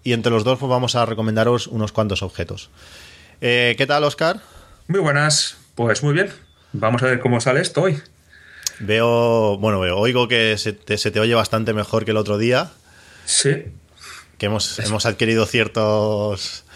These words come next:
Speaker 1: ciertas cosillas para que esto se oiga mejor.
Speaker 2: Eh, intentaremos. Hemos hecho unos cambios entre micros y auriculares.
Speaker 1: Bien, bien, bien.
Speaker 2: Espero que salga mejor.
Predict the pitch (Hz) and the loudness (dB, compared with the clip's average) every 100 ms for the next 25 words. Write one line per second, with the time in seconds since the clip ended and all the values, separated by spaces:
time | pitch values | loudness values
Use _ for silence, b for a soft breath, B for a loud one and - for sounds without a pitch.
0 | B B B - 113 107 107 101 - 101 | B B B -2 0 0 0 0 0 0
1 | 113 104 - 101 98 98 95 95 95 98 | 2 2 2 -2 0 -2 -2 -4 -4 -6
2 | - - 98 95 95 90 120 180 - _ | -6 -4 -4 -4 -6 0 0 0 -8 _
3 | _ _ _ _ - 95 98 104 101 95 | _ _ _ _ -6 -2 0 0 0 -2
4 | 95 127 143 - - 110 110 117 110 143 | 0 0 0 -2 -4 -2 0 -2 0 0
5 | 135 123 110 101 101 110 139 - 110 101 | 2 0 -2 -4 -4 -2 -2 0 0 -2
6 | 107 107 127 117 117 - B B B B | 0 0 0 0 -2 -6 B B B B
7 | B _ _ _ _ 95 95 92 92 - | B _ _ _ _ -8 -6 -6 -4 -2
8 | - 127 117 113 107 95 92 | 0 0 2 2 2 0 -2